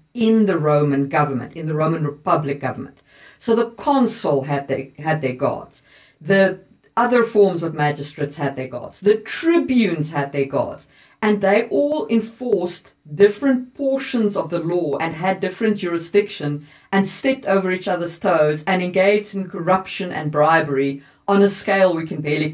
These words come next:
comprehend. The whole system is so ready for corruption and tension and conflict that you can basically just pick it up and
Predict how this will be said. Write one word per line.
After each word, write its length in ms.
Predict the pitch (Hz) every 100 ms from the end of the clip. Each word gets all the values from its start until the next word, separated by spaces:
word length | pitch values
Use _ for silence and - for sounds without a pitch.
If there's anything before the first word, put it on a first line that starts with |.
| -
comprehend. 600 | 156 139 139 131 110 - _ _ _ -
The 120 | 202
whole 380 | - 277 311 339
system 640 | - 277 269 - 151 143
is 160 | 196 -
so 580 | - 247 262 294 302 - _ -
ready 560 | 165 160 214 180 120
for 260 | 101 - 185
corruption 680 | 185 156 185 190 - 190 170
and 240 | 165 160
tension 500 | 208 185 175 - 147
and 180 | 139 143
conflict 680 | 202 220 220 - 110 - _ _ _ _ -
that 180 | 202
you 80 | 240
can 160 | 240 202
basically 640 | - 208 349 320 - 240
just 280 | 190 196 - _ _ _ _ _
pick 160 | - -
it 80 | 277
up 240 | 277 - -
and 280 | 147 139